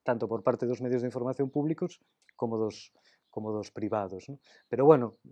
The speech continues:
sí que de feito está estudiado, non? Hai unha,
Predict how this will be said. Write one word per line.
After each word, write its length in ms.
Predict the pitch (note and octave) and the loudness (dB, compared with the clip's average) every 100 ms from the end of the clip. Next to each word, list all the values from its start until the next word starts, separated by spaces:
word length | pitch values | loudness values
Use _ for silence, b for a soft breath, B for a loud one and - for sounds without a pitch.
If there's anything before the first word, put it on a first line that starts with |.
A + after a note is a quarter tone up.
| C#3 | -14
sí 160 | A#2 D#3 | -2 0
que 140 | D3 | 6
de 240 | D3 C3+ C3 | 6 6 2
feito 160 | C#3+ D#3 | 0 0
está 160 | - | 0
estudiado, 560 | C3+ A#2+ C3+ E3+ C#3 B2 | 0 2 6 6 6 4
non? 240 | E3 C#3 | 0 -4
Hai 140 | B2+ B2 | -4 -4
unha, 260 | B2 A2+ | -6 -8